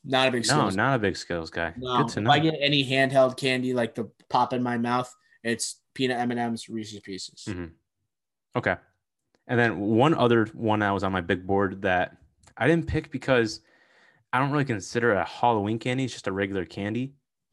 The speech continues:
Speaker 2: M and M pretzels.
Speaker 1: Ah, I knew you were M and M pretzel
Speaker 2: So
Speaker 1: guy.
Speaker 2: good.
Speaker 1: I'm not
Speaker 2: That's,
Speaker 1: a
Speaker 2: like,
Speaker 1: big,
Speaker 2: my
Speaker 1: I'm not a
Speaker 2: candy
Speaker 1: big
Speaker 2: when you
Speaker 1: pretzel
Speaker 2: go
Speaker 1: guy
Speaker 2: to the,
Speaker 1: either.
Speaker 2: when you go to the, uh, gas station. That's what I get.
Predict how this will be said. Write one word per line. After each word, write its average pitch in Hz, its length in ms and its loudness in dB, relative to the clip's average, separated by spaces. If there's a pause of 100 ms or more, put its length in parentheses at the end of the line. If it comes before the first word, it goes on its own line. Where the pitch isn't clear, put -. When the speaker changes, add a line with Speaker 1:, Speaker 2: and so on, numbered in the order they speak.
(440)
Speaker 2:
M 117 160 0
and 110 80 2
M 104 140 0
pretzels. - 720 -8 (680)
Speaker 1:
Ah, 135 200 6
I 139 80 6
knew 175 120 6
you 180 120 6
were 165 60 6
M 143 120 2
and 139 60 2
M 143 80 0
pretzel - 300 2
Speaker 2:
So 151 440 8
Speaker 1:
guy. 143 120 -12
Speaker 2:
good. 104 520 6 (360)
Speaker 1:
I'm 131 120 6
not - 0 -
Speaker 2:
That's, 196 240 6
Speaker 1:
a - 20 6
Speaker 2:
like, 156 100 4
Speaker 1:
big, 131 60 -6
Speaker 2:
my 131 100 6
Speaker 1:
I'm 139 40 4
not 135 100 -2
a - 20 0
Speaker 2:
candy 139 300 6
Speaker 1:
big 139 40 6
Speaker 2:
when 135 160 6
you 123 80 4
Speaker 1:
pretzel 104 60 -2
Speaker 2:
go 123 220 8
Speaker 1:
guy 131 60 8
Speaker 2:
to 127 80 4
the, 120 160 6
Speaker 1:
either. - 140 -10 (720)
Speaker 2:
when 131 140 4
you 135 80 6
go 139 200 6
to 151 80 8
the, 104 340 4 (720)
uh, 101 160 0
gas 95 300 2
station. 87 320 -4
That's 104 340 2
what 98 140 2
I 92 160 2
get. 82 260 -14